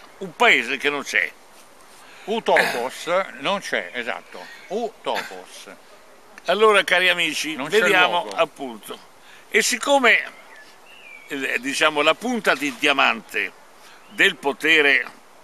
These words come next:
Speaker 1: occulto è Israele, ecco che noi vediamo gli israeliani
Speaker 2: Che
Speaker 1: sotto
Speaker 2: vogliono
Speaker 1: fo-
Speaker 2: dare aiuto agli
Speaker 1: Sì,
Speaker 2: ucraini. Ma
Speaker 1: diciamo
Speaker 2: guarda
Speaker 1: che vogliono
Speaker 2: quanto
Speaker 1: dare
Speaker 2: sono
Speaker 1: aiuto.
Speaker 2: bravi questi
Speaker 1: Esattamente.
Speaker 2: israeliani.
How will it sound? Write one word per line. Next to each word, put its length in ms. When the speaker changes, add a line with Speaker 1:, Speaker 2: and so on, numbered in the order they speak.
Speaker 1:
occulto 800
è 80
Israele, 960
ecco 480
che 140
noi 160
vediamo 640
gli 140
israeliani 960
Speaker 2:
Che 80
Speaker 1:
sotto 300
Speaker 2:
vogliono 480
Speaker 1:
fo- 280
Speaker 2:
dare 440
aiuto 720
agli 140
Speaker 1:
Sì, 180
Speaker 2:
ucraini. 340
Ma 120
Speaker 1:
diciamo 200
Speaker 2:
guarda 180
Speaker 1:
che 80
vogliono 260
Speaker 2:
quanto 240
Speaker 1:
dare 200
Speaker 2:
sono 220
Speaker 1:
aiuto. 160
Speaker 2:
bravi 400
questi 560
Speaker 1:
Esattamente. 480
Speaker 2:
israeliani. 640